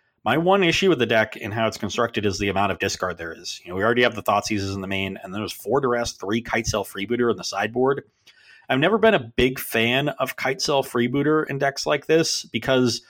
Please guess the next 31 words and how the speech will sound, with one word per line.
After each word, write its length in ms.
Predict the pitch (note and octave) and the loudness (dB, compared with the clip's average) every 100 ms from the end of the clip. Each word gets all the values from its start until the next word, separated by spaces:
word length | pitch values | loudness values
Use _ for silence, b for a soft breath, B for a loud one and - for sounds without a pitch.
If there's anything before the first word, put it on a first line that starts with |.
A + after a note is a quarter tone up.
| B B - | B B 0
you 80 | |
think 160 | C3+ G3 | 2 6
of 80 | G3 | 8
it 100 | E3 | 8
as 140 | C3+ | 8
being, 200 | C3+ B2+ | 6 2
like, 180 | A#2+ G#2+ - | 2 -2 -4
a 80 | - | -2
discard 360 | C3+ - B2+ | -2 0 -2
spell 240 | - A2 F#2 | 2 0 0
attached 340 | - C#3 - | 0 -2 0
to 60 | G#2+ | 2
a 40 | |
body. 320 | F2+ C3+ A#2 | 4 4 4
That's 220 | G#2 G2+ - | -2 -4 -4
great, 440 | G#2+ C#3 A#2 A2 b b b _ | 2 2 2 -2 b b b _
but 160 | - A#2+ | -2 2
you're 200 | A#2+ A#2 | 2 4
usually 400 | A#2+ D#3 D3+ B2+ | 4 4 4 4
bringing 300 | B2+ B2 A#2+ | 2 2 2
in 100 | A#2+ | 2
those 200 | G2+ G2 | 0 -2
discard 400 | B2+ C3 B2+ A2 | -4 0 -2 0
spells 300 | A#2 A2 G#2 | 0 0 0
against 200 | G#2 G2 | -4 -4
the 60 | |
decks 220 | G#2 G#2 | -4 -4
with 100 | G#2+ | -4
lots 220 | G#2 G#2+ G#2 | 0 0 -2
of 80 | |
removal, 600 | F#2+ F#2 B2+ B2 G2+ G2 | -6 0 2 4 4 2